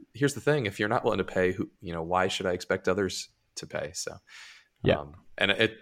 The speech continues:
Speaker 1: I think it's worth it. So the, the pricing on the investor side was a big breakthrough. I'm doing, doing metered billing. So I'm charging investors on a per startup per day basis to use the product, which
Speaker 2: It sounds
Speaker 1: is pretty
Speaker 2: complicated.
Speaker 1: exciting.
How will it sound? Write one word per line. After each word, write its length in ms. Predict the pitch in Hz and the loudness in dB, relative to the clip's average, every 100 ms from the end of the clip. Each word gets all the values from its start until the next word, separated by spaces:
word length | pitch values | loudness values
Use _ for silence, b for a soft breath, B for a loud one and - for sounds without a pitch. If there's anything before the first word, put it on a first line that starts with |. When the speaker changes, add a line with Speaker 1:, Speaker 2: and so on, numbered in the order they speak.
| - | -2
Speaker 1:
I 80 | |
think 160 | 104 95 | 0 2
it's 100 | 87 | 2
worth 240 | 85 80 | 0 0
it. 140 | 82 78 | 0 0
So 180 | 90 85 | 2 4
the, 240 | 87 85 85 B B B B B B | 2 0 -2 B B B B B B
the 80 | - | 2
pricing 320 | - 156 - | 8 8 8
on 60 | 247 | 4
the 80 | 143 | 6
investor 340 | 113 135 131 | 6 6 4
side 380 | - 107 98 95 | 4 6 6 4
was 160 | 95 | 2
a 40 | 85 | 0
big 200 | 95 87 | -2 2
breakthrough. 340 | 90 98 - | 2 2 0
I'm 80 | 85 | 0
doing, 380 | 95 95 87 87 _ _ | 0 0 -2 -10 _ _
doing 300 | - 131 143 95 | -2 -2 0 -2
metered 380 | 101 123 123 92 | 2 4 2 4
billing. 380 | 95 107 73 - _ _ _ _ _ _ - | 4 2 0 -10 _ _ _ _ _ _ -12
So 640 | - - 82 80 80 85 _ _ - | -6 -2 0 -2 -4 -8 _ _ -12
I'm 140 | 87 | -8
charging 420 | 82 98 98 110 | -2 2 2 2
investors 680 | 101 87 85 - 90 85 - - | -2 0 0 0 -2 -2 -4 -8
on 120 | 90 | -6
a 80 | 82 | -6
per 300 | - - 90 | -6 -4 -2
startup 400 | - 90 87 - | 0 0 0 -2
per 120 | 90 | -4
day 180 | 82 82 | -2 -2
basis 600 | - 82 - - - - - - - - | -2 -4 -6 -8 -10 -12 -18 -20 -20 -14
to 100 | 80 | -12
use 160 | 76 | -10
the 60 | 76 | -10
product, 460 | - 73 69 - - _ _ _ _ _ _ _ _ _ _ _ _ _ _ _ _ _ _ _ - | -6 -6 -6 -14 -20 _ _ _ _ _ _ _ _ _ _ _ _ _ _ _ _ _ _ _ -2
which 280 | 85 - | 0 0
Speaker 2:
It 80 | - | -2
sounds 200 | - 98 | 4 4
Speaker 1:
is 20 | |
pretty 60 | - | 6
Speaker 2:
complicated. 420 | 101 92 87 101 | 6 6 8 8
Speaker 1:
exciting. 400 | 131 - 90 113 | 8 8 6 4